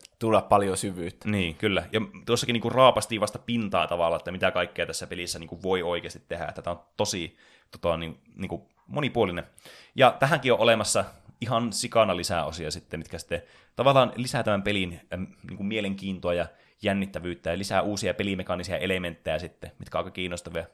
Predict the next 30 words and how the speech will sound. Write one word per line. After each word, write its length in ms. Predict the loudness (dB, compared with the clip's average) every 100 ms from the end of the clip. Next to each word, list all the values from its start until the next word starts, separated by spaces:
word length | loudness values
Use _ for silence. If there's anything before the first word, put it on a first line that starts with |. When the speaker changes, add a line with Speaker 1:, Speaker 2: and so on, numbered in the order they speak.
| _
Speaker 2:
Esimerkiksi, 400 | -8 -4 -4 -6
että 160 | -8 -4
voi 240 | -2 -2 -6 -20 _ _
niinku 300 | -12 -10 -12 -6
mennä 240 | -4 -4 -6
eri 260 | -8 -4 -2
saarellekin 640 | 0 0 0 -2 -8 -10
tässä. 300 | -10 -8 -10 -12 _ _ -8
Speaker 1:
Mm. 60 | -6
Speaker 2:
Se, 80 | -6 -8
niin, 220 | -8 -4
niin 140 | -2
se 120 | 4
on 100 | 4
ihan 160 | 2 -4 -8 _ _ 2
hauska 300 | 4 4 -2
juttu 260 | -4 -6
kyllä. 180 | -6 -6 -10 _ _ -20 _ _ _ _ _ -2
Speaker 1:
Tuo 60 |
on 60 | 2
kyllä 180 | 4 4
siisti 340 | 2 -2 0
tuo, 380 | 4 6 4 -2 -4 -2
että 220 | 0 -2
niitä 200 | 2 0
resursseja 480 | 2 0 2 2 4
voi 180 | 4
vaihella 460 | 8 6 6 -2 -8 -6
keskenä. 520 | -6 -6 -6 -6 -6 -10 -8
Speaker 2:
Mm. 240 | -6